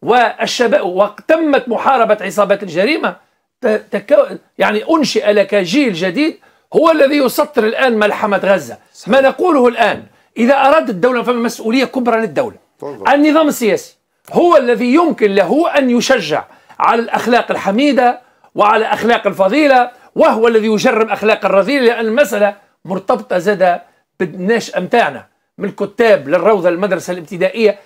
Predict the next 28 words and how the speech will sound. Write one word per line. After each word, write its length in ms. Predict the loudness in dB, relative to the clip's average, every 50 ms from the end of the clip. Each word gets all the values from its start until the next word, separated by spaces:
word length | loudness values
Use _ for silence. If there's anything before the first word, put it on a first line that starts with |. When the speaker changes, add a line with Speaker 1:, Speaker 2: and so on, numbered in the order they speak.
| _ _ -6
Speaker 1:
أنت 200 | -6 -4 -4 -6
كل 340 | -4 -2 0 0 2 2 2
ال-، 200 | 0 0 -4 -8 _ _ _ 0
لي 100 | 0 0
فويي 360 | 2 2 2 2 2 2 2
يونيفرسيتير 640 | 2 0 2 0 0 -2 -2 -6 0 2 2 2 2
توا 340 | 2 2 2 4 4 2 2 -2 _ _ _ -10 -8
الآن، 400 | -4 -2 2 2 2 2 2 0
الآن 340 | 0 2 2 2 2 0 -4 _ _ _ _ -2
أؤكد 480 | 0 2 2 2 0 -2 -6 -2 0 -2
لك 140 | 0 2
مرتع 760 | 0 0 2 0 0 0 2 2 0 -2 0 0 0 2 2 0
لترويج 460 | -2 -4 -2 0 0 0 0 -2 -2
المخدرات 540 | -4 -4 -4 -4 -4 -2 0 0 0 -2 -4 _ _ _ -2 0
الآن 300 | 2 2 2 2 0 -2 -6 _ _ _ _ -12
الجامعة 300 | -4 0 0 2 2 0
التونسية. 480 | -2 0 0 -2 0 2 0 -2 -2 -2 -10 _ _ _ _ -2
ونقول 320 | -2 -2 0 2 0 2 2
لك 120 | 2 2
مسألة 360 | 0 -2 0 0 0 0 0
أخرى، 320 | 0 0 0 0 0 -2 -6 _ _ _ _ _ -8
هنالك 400 | -4 -2 0 0 -2 -2 -6 -2
غ-، 300 | 0 0 0 0 0 -8
قطاعات 420 | -6 -2 0 0 0 0 -2 -4 -8
مهنية 420 | -8 -8 -6 -6 -6 -4 -2 -4
قريبة 440 | -4 -2 -2 -4 -2 -2 -4 -4 -6
جدا 300 | -4 -4 -6 -6 -6 -8
من 520 | -8 -8 -10 -14 -16 -16 -16 -16 -16 -16